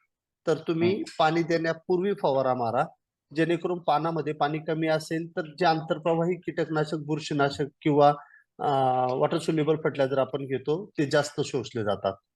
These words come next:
Speaker 2: हो.
Speaker 1: ठीक आहे?
Speaker 2: हो, ठीक.
Speaker 1: तुमच्या
Speaker 2: हो.
Speaker 1: प्रश्नाची उत्तरं मिळाली?
Speaker 2: मिळाली.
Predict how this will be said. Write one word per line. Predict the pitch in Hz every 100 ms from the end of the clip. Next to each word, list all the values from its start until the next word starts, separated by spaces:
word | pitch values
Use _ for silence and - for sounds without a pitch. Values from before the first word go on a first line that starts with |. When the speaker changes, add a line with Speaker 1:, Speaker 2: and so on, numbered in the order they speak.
| _ _ _ _ _ _ -
Speaker 2:
हो. | 104 90 87 _ _ _ _ _ _ _ _ _ _ _ _ _ _ - _ _ _ _ _ _ _ _ _ _ _ _ _ _ _ _
Speaker 1:
ठीक | 196 185
आहे? | 262 - _ _ _ _ _ _
Speaker 2:
हो, | 107 101 95
ठीक. | - 98 - _ _ _ _ _ _ - _ _ _ -
Speaker 1:
तुमच्या | 156 156
Speaker 2:
हो. | 165
Speaker 1:
प्रश्नाची | 170 127 156 151
उत्तरं | - 151
मिळाली? | 156 156 175 214 - _ - - _ _ _ _ -
Speaker 2:
मिळाली. | 113 107 104